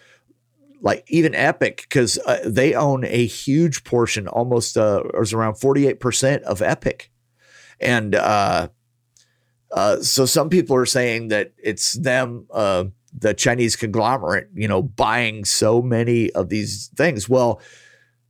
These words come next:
one of the things is that now the U S government is looking at 'em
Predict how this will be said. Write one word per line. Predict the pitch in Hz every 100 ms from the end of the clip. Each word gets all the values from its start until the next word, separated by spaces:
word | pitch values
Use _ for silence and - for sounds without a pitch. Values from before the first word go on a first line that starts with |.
| -
one | 147 151
of | 151
the | 123
things | 185 190 120
is | 120
that | 90 127
now | 101 135
the | 135
U | 117 110
S | 98
government | 110 104 78
is | 58 -
looking | 52 62
at | 62
'em | -